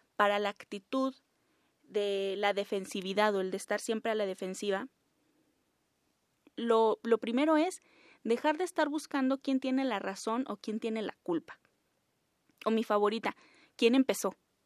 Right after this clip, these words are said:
¿Te acuerdas cuando, cuando eras niño o cuando eras niña, cuando tus papás te regañaban por pelearte con tu hermano o con tu hermana?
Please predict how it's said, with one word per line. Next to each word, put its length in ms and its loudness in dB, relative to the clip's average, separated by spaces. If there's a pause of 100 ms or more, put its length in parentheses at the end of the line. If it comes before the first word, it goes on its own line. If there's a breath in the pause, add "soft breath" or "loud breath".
(960)
¿Te 80 2
acuerdas 340 2
cuando, 360 0
cuando 260 -2
eras 220 0
niño 460 0
o 20 -8
cuando 240 -8
eras 120 -6
niña, 460 -6 (120)
cuando 280 -2
tus 220 -16
papás 400 -4
te 100 -2
regañaban 760 -2
por 160 0
pelearte 420 -4
con 320 -8 (280)
tu 320 0
hermano 500 0
o 40 -8
con 160 -8
tu 80 -4
hermana? 400 -4